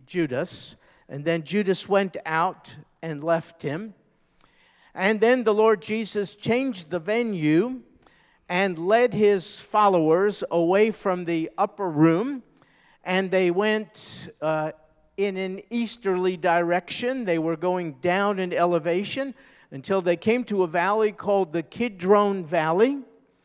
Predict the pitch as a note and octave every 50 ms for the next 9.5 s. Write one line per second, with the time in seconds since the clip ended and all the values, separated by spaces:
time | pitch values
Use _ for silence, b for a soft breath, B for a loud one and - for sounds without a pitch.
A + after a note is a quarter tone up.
0 | b b b b b b b b b _ E3 D#3+ E3 D3+ F3+ F3 E3+ E3 - -
1 | - A3 G#3+ G3 F#3 - - - - C#3 D#3+ A3 A#3 - - - b b b b
2 | b b b _ F3+ F#3 F3+ F3 D#3 E3+ F3 E3+ E3 F#3 G3+ A#3 A#3 E3+ - -
3 | F3+ D#3+ D#3+ E3 - - G#3+ G#3+ A3 G#3+ G#3 G#3 F#3 - - F#3+ F#3 F#3 F#3+ G3+
4 | F#3+ - F#3 D#3+ C#3 - - - D3 D3 D#3 F3 G3+ B3 D4+ F#4 F4 - - -
5 | - - _ b b b b b b b b _ _ _ - C#3 A#2+ F3 G3+ A3
6 | A#3 A#3 A3+ A3 - - G3 F3 E3+ E3+ D#3+ D#3 D#3 D3+ C#3+ - G#3 G3+ G#3 A3
7 | A3 G3 D#3+ E3 - - - - F#3+ A3 A3+ - - F#3 E3 - - F3+ F3 E3+
8 | F3+ G3+ G3+ - - F3+ E3+ F3 F3 F#3+ F#3+ F#3+ F3+ D#3+ - D#3 D3 B2+ - E3
9 | D#3+ F3+ F#3+ G#3 F#3+ G#3 A3 G#3+ F#3